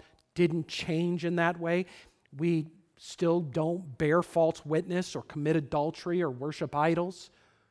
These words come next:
right? But there is a distinction now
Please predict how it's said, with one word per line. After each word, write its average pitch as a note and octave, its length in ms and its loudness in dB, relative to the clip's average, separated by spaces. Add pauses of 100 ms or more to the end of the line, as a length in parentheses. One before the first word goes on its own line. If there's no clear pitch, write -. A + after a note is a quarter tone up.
(520)
right? F3 300 -4 (3000)
But F3+ 160 2
there F#3+ 160 4
is E3+ 160 2
a D#3 40 2
distinction D#3 1160 0
now G#2+ 460 -8